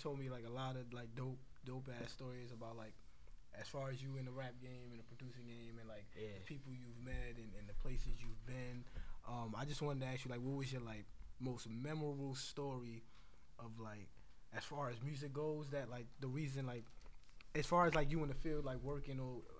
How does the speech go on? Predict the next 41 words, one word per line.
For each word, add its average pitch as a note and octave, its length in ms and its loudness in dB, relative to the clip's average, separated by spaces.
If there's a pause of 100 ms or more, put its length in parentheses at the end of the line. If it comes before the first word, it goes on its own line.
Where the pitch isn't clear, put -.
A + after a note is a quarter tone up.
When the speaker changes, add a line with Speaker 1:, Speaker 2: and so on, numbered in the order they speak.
Speaker 1:
whether C3 200 0
you C#3 180 2
going C3+ 300 0
out C3 340 -2
or A#2+ 120 -6
traveling, C3+ 260 -2
Speaker 2:
Mm-hmm. A#2 100 -2
Speaker 1:
like, B2 100 -2
what C#3+ 100 -2
was C3+ 120 -2
the C3 120 -4 (380)
craziest, C#3+ 680 2 (440)
not F#3+ 160 10
the G3 80 0
craziest, E3 440 2
was, C#3+ 120 2
like, C3+ 160 0
the B2+ 60 -2
best C#3 380 2
and, C3 100 -6
like, B2 180 -6
most B2 180 -4
memorable B2 380 -4
story A#2+ 360 -6
you've, A#2+ 200 -8 (160)
you've A#2 160 -8
had, A2+ 280 -8
like, G#2 180 -8 (500)
doing A#2 320 -4
this G2 120 -8 (100)
while, F2+ 240 -10 (260)
like, G2+ 120 -8 (520)
uh, G#2 180 -8
how, A#2 180 -2 (180)
of A2+ 200 -6
all B2 140 -4
time C3 240 -4
you've A2 100 -8
been G#2+ 120 -6
doing G2+ 180 -8
this? - 100 -8